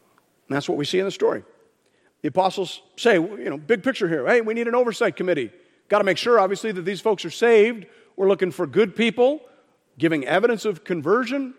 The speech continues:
who are filled with the Holy Spirit. Obviously, they're gonna need some wisdom.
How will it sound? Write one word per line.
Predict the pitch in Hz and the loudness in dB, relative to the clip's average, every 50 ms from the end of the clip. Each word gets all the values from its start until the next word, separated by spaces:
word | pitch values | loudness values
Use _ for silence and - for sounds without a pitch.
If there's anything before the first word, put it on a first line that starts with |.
| _ _ _ _ - | _ _ _ _ -6
who | - 175 | 0 0
are | 165 135 | 0 0
filled | - - 220 247 254 226 | -2 -2 -2 -2 -2 -2
with | 226 185 | -4 -2
the | 185 | 0
Holy | 196 214 220 190 | 0 0 0 -2
Spirit. | - - 220 254 277 269 254 - | -4 0 0 4 6 4 4 4
Obviously, | 151 156 185 208 202 165 196 | 2 0 0 0 0 -2 -2
they're | 185 185 | -2 -2
gonna | 175 196 196 | 0 0 -2
need | 208 226 202 175 | -2 -4 -4 -4
some | 190 175 160 170 | -6 -6 -4 -2
wisdom. | 220 262 277 226 208 262 254 269 302 285 | -2 -2 -2 -2 -2 -2 -2 -2 -4 -6